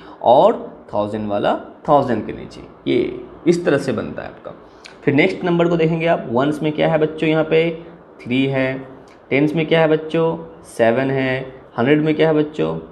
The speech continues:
टू है। अब यहाँ पे वंस में क्या है बच्चों, फ़ोर है,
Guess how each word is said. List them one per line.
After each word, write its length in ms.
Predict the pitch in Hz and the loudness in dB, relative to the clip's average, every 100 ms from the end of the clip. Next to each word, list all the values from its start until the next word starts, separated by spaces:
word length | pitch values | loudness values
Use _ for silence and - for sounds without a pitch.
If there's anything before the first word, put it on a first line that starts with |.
| - | -2
टू 180 | 127 104 | 0 0
है। 80 | - - - - - - - - - - - - - - - - - - - | -4 -12 -18 -20 -20 -20 -20 -20 -20 -20 -20 -20 -20 -20 -20 -20 -18 -18 -2
अब 120 | 156 | 0
यहाँ 240 | 156 160 160 | 4 2 2
पे 200 | - 160 - - - - - - | 0 -2 -6 -16 -20 -20 -20 0
वंस 280 | 120 139 143 | 2 2 0
में 120 | 151 | 0
क्या 140 | 156 | 2
है 80 | 165 | 4
बच्चों, 460 | 156 151 - 160 160 160 - - - | 2 0 0 0 0 -8 -18 -20 -8
फ़ोर 260 | 117 131 139 | -2 0 0
है, 240 | 139 135 | -2 -2